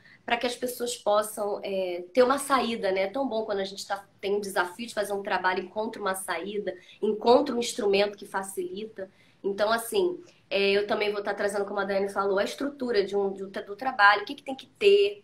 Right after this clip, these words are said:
num texto acadêmico, num trabalho acadêmico. Lá no meu site tem essa, essa estrutura de post, estrutura de, de comunicação oral,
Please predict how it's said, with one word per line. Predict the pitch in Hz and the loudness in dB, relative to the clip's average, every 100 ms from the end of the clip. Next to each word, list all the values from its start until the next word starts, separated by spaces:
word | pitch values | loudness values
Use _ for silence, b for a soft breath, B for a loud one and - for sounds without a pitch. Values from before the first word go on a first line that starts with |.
| _ | _
num | 175 180 | -12 -8
texto | 185 180 | -8 -8
acadêmico, | 185 180 180 180 180 | -8 -8 -6 -6 -6
num | 170 | -12
trabalho | 170 165 165 | -12 -8 -8
acadêmico. | 165 170 165 170 175 170 - 156 B B B B | -8 -12 -8 -6 -6 -10 -16 -20 B B B B
Lá | 208 233 | 6 6
no | 254 | 6
meu | 233 214 | 0 -6
site | 208 214 196 202 - - | -6 -2 -2 -2 -8 -12
tem | 220 226 226 | -10 -6 -6
essa, | 220 208 180 | -8 -8 -10
essa | - 202 | -10 -12
estrutura | 196 190 185 | -14 -8 -6
de | 180 | -6
post, | - 208 208 202 196 - | -4 4 6 6 4 -4
estrutura | - 196 190 180 | -10 -8 -4 -4
de, | 180 185 185 180 | -4 -6 -4 -6
de | 175 185 180 175 175 | -10 -14 -16 -18 -14
comunicação | 185 185 190 - 202 208 | -8 -6 -6 -6 -4 -2
oral, | 220 196 190 190 180 180 | 2 4 6 6 4 -2